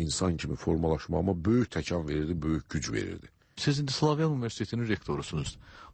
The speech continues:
Speaker 2: Sizin universitetin tələbələri nə dərəcədə ürəyinin Kamal Abdullaya müraciət eləyə bilər? Hər halda tələbədə bir kompleks də olur da, rektor.
Speaker 1: Valla, bir də sualınız, mən yüz faiz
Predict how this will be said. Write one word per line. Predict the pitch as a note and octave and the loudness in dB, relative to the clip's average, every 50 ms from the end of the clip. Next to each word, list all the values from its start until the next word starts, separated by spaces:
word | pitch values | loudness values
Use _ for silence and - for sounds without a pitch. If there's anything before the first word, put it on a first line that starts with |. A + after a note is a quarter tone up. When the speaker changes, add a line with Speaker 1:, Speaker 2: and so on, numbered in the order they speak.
| _ - | _ -8
Speaker 2:
Sizin | - - D#3+ D3+ D#3+ F#3 F#3+ | -2 2 4 6 6 6 4
universitetin | F3 D#3+ C#3+ C#3 B2+ - - B2+ - - C3 | 4 2 2 0 0 -2 -2 -6 -4 -4 -6
tələbələri | A#2+ - C3 A#2 A2 G2 G#2 G#2 G#2 A2 A#2 B2+ B2 | -4 -2 0 0 2 2 2 2 2 2 2 0 0
nə | A#2+ A#2 A2+ | 0 0 2
dərəcədə | - D3 D3+ C#3 G#2 - F2 - E2+ - | 2 2 2 0 0 -2 0 0 0 2
ürəyinin | F#2+ E2+ F2+ E2 D#2 D2 D2+ C#2+ - - - | 2 2 2 2 0 -2 -6 -8 -10 -12 -8
Kamal | - - F2+ E2+ F2 E2 D#2 D2 | -4 0 0 2 2 2 0 -2
Abdullaya | - - E2 D2+ E2 D#2 | -4 -6 -4 -2 0 0
müraciət | D#2 D#2 D#2 D2+ D2 - - D#2 D#2 - E2 | 0 2 2 0 0 0 -2 -4 -2 -2 -2
eləyə | D2 D2+ C#2+ C2+ | 0 0 -2 -2
bilər? | C#2 C#2 D#2+ - B2 | -2 -2 0 2 2
Hər | C3+ D3 C#3+ | 2 2 2
halda | C#3+ E3+ - - - | 2 2 0 -2 -2
tələbədə | - C3+ B2+ B2+ B2 C3 C3+ C#3 C3+ | -2 0 0 2 2 2 2 2 2
bir | B2+ - | 0 0
kompleks | - C3 A#2 F#2+ E2 D#2 C#2+ - - | 0 -2 0 0 0 0 0 -2 -2
də | - D#2+ | -2 0
olur | D#2 D2+ D2 D2+ C#2+ - | 0 0 0 -2 -2 0
da, | D#2+ F2+ G2 F#2 | 2 2 4 2
rektor. | F#2 E2+ - - - E2+ D#2+ D2 - - - - - _ _ - | 0 -2 -2 -2 0 0 0 0 0 -4 -12 -20 -20 _ _ 0
Speaker 1:
Valla, | D2+ D#2+ D#2+ D2+ - F#2 F2+ E2 - | 2 4 4 4 4 2 2 2 4
bir | G2+ G#2 | 4 4
də | G2 F2 | 4 2
sualınız, | - - - - - F#2 F2+ E2+ E2 E2+ F#2+ G2 F2+ E2 - - - - _ _ _ _ _ _ _ _ _ _ - | 2 0 0 2 4 4 4 4 4 2 2 0 0 -2 -4 -8 -10 -12 _ _ _ _ _ _ _ _ _ _ -2
mən | E2+ F2 F#2+ F#2+ F#2 E2 F2+ | 2 4 4 4 4 4 2
yüz | G#2 F#2+ - - - | 2 2 2 0 0
faiz | - E2 D#2+ D2 | 2 2 2 2